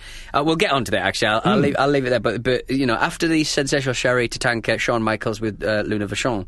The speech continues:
Speaker 2: Hmm.
Speaker 1: Luna Vachon.
Speaker 2: Luna Vachon.
Speaker 1: Luna Vachon. Like, they allude to the fact there's a backstage fight going on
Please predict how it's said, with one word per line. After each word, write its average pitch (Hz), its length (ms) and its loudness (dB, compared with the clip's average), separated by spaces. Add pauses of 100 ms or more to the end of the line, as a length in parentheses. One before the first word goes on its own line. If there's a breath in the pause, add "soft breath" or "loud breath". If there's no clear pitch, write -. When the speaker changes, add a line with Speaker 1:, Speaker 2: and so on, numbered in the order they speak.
(120)
Speaker 2:
Hmm. 131 260 0
Speaker 1:
Luna 139 160 0
Vachon. 117 460 -4
Speaker 2:
Luna 135 360 4
Vachon. 113 280 2
Speaker 1:
Luna 135 200 4
Vachon. 151 600 -2
Like, 170 300 0 (300 loud breath)
they 185 480 2 (280)
allude 202 360 2
to - 80 -6
the 185 80 0
fact - 320 0
there's 147 160 2
a 151 80 2
backstage - 600 0
fight 180 360 -2
going 110 260 2
on 95 160 0